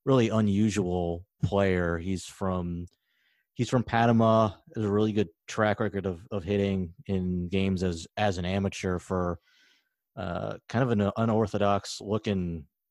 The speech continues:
player. He, he's a shortstop. He's, uh, he was six four. <laughs> Uh, he might be even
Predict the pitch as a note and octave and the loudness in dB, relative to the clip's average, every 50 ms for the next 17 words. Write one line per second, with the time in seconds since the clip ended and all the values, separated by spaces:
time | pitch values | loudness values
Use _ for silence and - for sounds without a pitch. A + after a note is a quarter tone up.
0 | _ _ _ _ _ _ _ _ - - G#2 G2+ G#2+ A#2+ C3 C3+ C3+ C3 A#2 - | _ _ _ _ _ _ _ _ -8 -4 0 0 2 2 2 2 0 -2 -4 -6
1 | - G#2 G#2+ F#2+ G2 G2+ G2 F2+ F2 F#2 F2+ F2 E2 - - - G#2+ G#2+ A2 G#2 | -6 -4 -4 -2 -2 -2 -2 -2 -2 -2 -2 -2 -4 -4 -2 0 0 2 0 0
2 | - - A2 A2 A2 - G#2+ G2 F#2+ F#2 F2 E2+ - - - - _ _ _ _ | 2 2 2 2 2 0 0 -2 -2 -2 -4 -6 -8 -12 -14 -16 _ _ _ _
3 | _ _ _ _ _ _ _ _ _ _ _ _ _ _ _ _ _ _ _ _ | _ _ _ _ _ _ _ _ _ _ _ _ _ _ _ _ _ _ _ _
4 | - - G#2 F#2 F2 D#2 G#2 G2+ F2+ F2+ G2 G#2 A2+ B2 C3 B2 A#2 - - - | -8 -6 -4 -4 -4 -4 -4 -4 -2 0 2 2 4 2 2 0 -2 -8 -12 -16
5 | - _ _ - - - - C#3 - - - - B2 A#2+ - F3+ D#3+ B2 - - | -18 _ _ -18 -8 -6 -6 -6 -6 -6 -4 -2 -2 0 0 0 -2 -2 -4 -6
6 | - A2+ G#2 F#2 E2+ A2 G#2 G2+ G#2+ A2 G#2 - - G#2+ G2+ G2+ G2+ G2+ F#2+ F#2 | -8 -8 -6 -6 -4 -4 -2 -2 0 -2 -2 -2 -4 -6 -4 -4 -4 -6 -6 -6
7 | G2 F#2+ F#2 F2+ F2 F2 E2+ E2+ | -6 -6 -6 -6 -8 -8 -10 -12